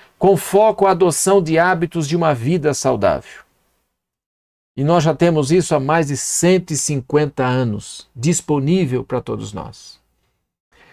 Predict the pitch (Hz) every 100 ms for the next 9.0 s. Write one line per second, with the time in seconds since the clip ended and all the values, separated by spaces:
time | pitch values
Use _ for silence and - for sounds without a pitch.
0 | _ _ _ _ - 202 - 160 190 -
1 | 190 190 170 170 - 175 170 170 165 -
2 | 151 143 135 107 - - _ _ _ _
3 | _ _ _ _ _ _ _ _ _ _
4 | _ _ _ _ _ 120 - 220 202 190
5 | 180 147 185 180 151 - - - - -
6 | - 120 120 208 185 - 147 - 202 208
7 | 127 113 185 247 190 196 170 - 190 -
8 | - 175 - 139 - 170 180 151 143 95